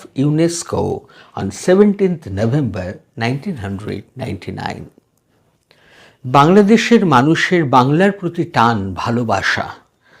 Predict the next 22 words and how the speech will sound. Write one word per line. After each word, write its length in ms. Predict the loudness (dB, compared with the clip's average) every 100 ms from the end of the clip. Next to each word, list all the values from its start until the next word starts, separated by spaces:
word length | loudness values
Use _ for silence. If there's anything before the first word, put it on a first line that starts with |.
| _
তার 140 | 2 4 2
জন্য 160 | 2 0 0
জীবন 280 | 0 2 0 0
দান, 200 | 0 -2 -8 -16 -20 _ _ _ _ _ 6
এই 60 | 8
যে 60 | 8 6
ঐতিহ্য, 420 | 4 -2 -4 -4 -4 2
এই 60 | 2 2
যে 80 | 0 0
ইতিহাস, 460 | -4 -4 -6 -4 -4 -4 -6 -12 _ _ _ -4
এটাকে 260 | -2 0 -2 -2
সামনে 320 | -2 0 0 0 -2
রেখে 260 | -8 -12 -12 _ _ -20 -12 2
ইউনেস্কোর 560 | 4 6 6 4 0 0 2
যে 60 | -2 -2
প্যারিস 340 | 0 2 0 0 -2
কনফারেন্স 480 | -2 -2 -2 -2 0
হয়েছিল 400 | -2 -2 -2 -4 -2 -6 -8 -16 -20 -20 -6 -4
on 100 | -2 -4 -8 _ _ _ -2 4
seventeenth 540 | 4 4 2 2 2 0
November 420 | 0 0 0 -2 0 -2
nineteen 340 | -2 -2 -2